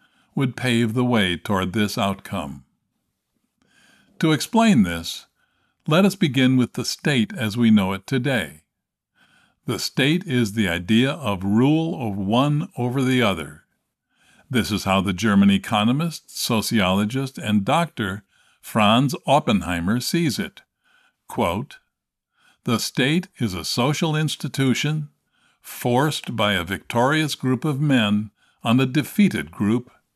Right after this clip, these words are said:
with the sole purpose of regulating the dominion of the victorious group over the vanquished and securing itself against revolt from within and attacks from abroad.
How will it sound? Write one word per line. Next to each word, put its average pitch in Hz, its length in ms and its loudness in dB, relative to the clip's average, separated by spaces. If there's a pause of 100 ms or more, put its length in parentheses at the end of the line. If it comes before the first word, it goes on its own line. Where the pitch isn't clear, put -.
(520)
with 127 200 -2
the 117 120 -2
sole 139 440 0
purpose 110 440 -4
of 87 120 -8
regulating 131 720 0
the 98 80 2
dominion 113 600 4
of 87 140 -2
the 90 100 -4
victorious 95 840 0
group 127 440 -2 (360)
over 143 300 2
the 151 160 0
vanquished 120 720 -2 (420)
and 101 200 -2
securing 117 680 0
itself 95 480 -2
against 98 460 -2
revolt 101 420 0
from 127 300 -2
within 95 560 0 (500)
and 107 180 0
attacks 107 520 -2
from 107 280 -2
abroad. 90 640 -2